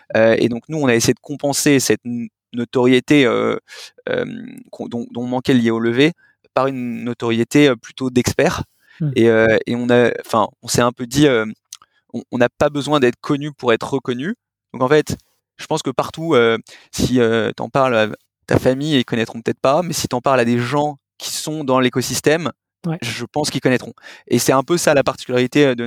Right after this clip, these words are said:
Speaker 1: de notre marque employeur, c'est qu'on est plutôt des experts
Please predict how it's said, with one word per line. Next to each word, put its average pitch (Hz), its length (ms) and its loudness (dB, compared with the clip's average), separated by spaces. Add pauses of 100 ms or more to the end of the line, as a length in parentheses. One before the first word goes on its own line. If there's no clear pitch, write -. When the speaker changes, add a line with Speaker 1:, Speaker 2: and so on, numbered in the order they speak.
Speaker 1:
de 120 120 -8
notre 120 180 -4
marque 123 180 -4
employeur, 123 480 -6 (360)
c'est - 120 -10
qu'on 127 120 -8
est 120 80 -6
plutôt 156 320 -6 (320)
des 131 160 2
experts 156 300 4